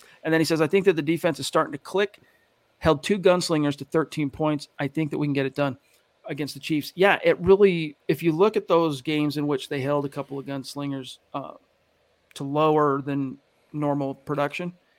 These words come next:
it's because they got home with four rushers. Why is that important? You can play coverage.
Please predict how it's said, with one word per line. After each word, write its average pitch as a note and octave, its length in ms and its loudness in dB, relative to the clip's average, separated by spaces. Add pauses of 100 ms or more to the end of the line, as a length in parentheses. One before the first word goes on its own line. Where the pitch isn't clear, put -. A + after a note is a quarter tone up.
(240)
it's D3+ 140 -8
because D#3 380 0
they D3+ 120 -2
got D#3+ 320 -4
home D#3 180 -2
with C#3+ 120 -4
four D#3+ 260 -2
rushers. C#3 540 -2 (560)
Why D3+ 180 4
is E3 140 2
that D#3+ 140 2
important? F#3 500 -2 (520)
You C#3+ 420 -2
can C#3+ 600 -4 (420)
play D3+ 180 -4
coverage. D3+ 480 -6